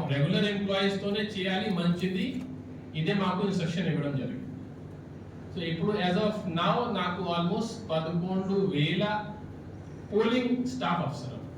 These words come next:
ఇంచుమించుగా ఆ నంబర్ వచ్చింది, కానీ మనం కొంత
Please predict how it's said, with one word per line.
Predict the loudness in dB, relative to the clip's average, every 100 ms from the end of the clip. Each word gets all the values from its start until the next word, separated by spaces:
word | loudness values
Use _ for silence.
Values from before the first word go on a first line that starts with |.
| -12 -12 -12 -12 -12 -12 -12 -10 -10 -12 -10 -10 -10 -4 4
ఇంచుమించుగా | 6 6 4 2 2 2 4 4
ఆ | 2
నంబర్ | 4 4 4 2
వచ్చింది, | 2 0 -2 -4 -8 -10 -10 -12 -12 -12 -12 -4
కానీ | 0 2 2
మనం | 2 2 0
కొంత | 0